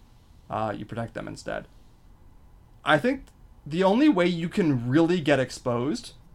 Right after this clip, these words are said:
in the expansion draft is if you have a really, really good fourth defenseman, which most teams don't, and the Leafs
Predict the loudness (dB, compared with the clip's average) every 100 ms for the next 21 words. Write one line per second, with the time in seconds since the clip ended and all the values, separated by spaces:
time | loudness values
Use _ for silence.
0 | -4 0 0 -2 -2 -2 0 0 2 2
1 | 2 -4 -18 -20 -18 -4 0 2 0 2
2 | 4 8 8 8 4 6 4 4 2 2
3 | 0 0 -2 -2 -6 -4 -4 -4 -8 -8
4 | -10 -14 -20 -20 -20 -20 -20 -10 -8 -2
5 | 0 0 0 -2 0 0 0 -2 -6 -2
6 | -4 -6